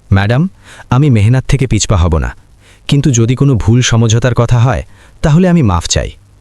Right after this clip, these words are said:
ঘরে নিস্তব্ধত নেমে এলো। এইচআর ম্যাডাম তাকে মন দিয়ে দেখলেন। তার চোখে কোনো রাগ ছিল না, বরং একটা অদ্ভুত তৃপ্তি ঝলকাচ্ছিল। তিনি একটু সামনে ঝুঁকে বললেন, "আদিত্য, তুমি যা এইমাত্র বললে,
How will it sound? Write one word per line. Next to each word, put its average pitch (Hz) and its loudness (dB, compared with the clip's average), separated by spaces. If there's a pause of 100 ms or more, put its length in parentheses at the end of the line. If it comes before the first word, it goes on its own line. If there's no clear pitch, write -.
(340)
ঘরে 110 2
নিস্তব্ধত 120 0
নেমে 87 2
এলো। 71 -2 (600)
এইচআর 104 0
ম্যাডাম 104 0
তাকে 113 -2
মন 95 2
দিয়ে 95 0
দেখলেন। 82 -2 (520)
তার 107 0
চোখে 113 0
কোনো 127 0
রাগ 90 -2
ছিল 87 -2
না, 64 -6 (480)
বরং 151 2
একটা 156 -2
অদ্ভুত 98 0
তৃপ্তি 117 -2
ঝলকাচ্ছিল। 87 -2 (540)
তিনি 120 2
একটু 117 -2
সামনে 101 0
ঝুঁকে 98 0
বললেন, 107 0 (440)
"আদিত্য, 95 -2 (540)
তুমি 151 2
যা 180 0
এইমাত্র 139 0
বললে, 104 0